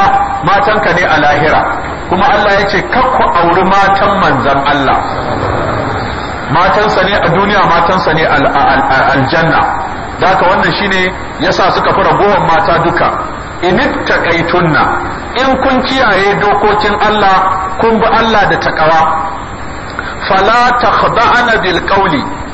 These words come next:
kada ku dinga rangwada bil qawli da magana, ku dinga rangwada magana ku kuna gwalangwaso da ita, "fa yatma allazi fi qalbihi maradun", sai wanda akwai ciwon sha'awa a zuciyarsa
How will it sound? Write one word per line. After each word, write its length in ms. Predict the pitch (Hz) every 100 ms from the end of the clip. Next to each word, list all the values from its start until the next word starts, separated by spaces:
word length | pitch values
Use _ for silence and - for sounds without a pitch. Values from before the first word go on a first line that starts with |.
| - - -
kada 280 | 226 247 214
ku 160 | 208
dinga 460 | 196 247 262 226 196 - - -
rangwada 1160 | 135 170 175 175 170 247 - 214 180 165 - -
bil 240 | 175 175 -
qawli 440 | 214 240 233 208
da 120 | 156 156
magana, 420 | - 151 170 143 - - - - - -
ku 100 | -
dinga 300 | 156 226 226 185
rangwada 500 | 196 247 240 226 185
magana 400 | 180 165 208 208
ku 160 | - 170
kuna 340 | 214 208 180 -
gwalangwaso 680 | 190 196 196 202 196 214
da 100 | 208 165
ita, 260 | - 156 143 - - - - -
"fa 120 | -
yatma 440 | 160 208 - 196 226 233
allazi 600 | 190 180 170 - 208 208 -
fi 220 | 214 220
qalbihi 720 | - 226 214 185 151 170 180
maradun", 480 | 175 175 175 170 117 98 - - -
sai 260 | - 208
wanda 340 | 220 233 233 -
akwai 280 | - 208 214
ciwon 340 | - 240 226 175
sha'awa 460 | 175 160 208 208 156
a 140 | 156
zuciyarsa 720 | 147 220 - 190 208 226 226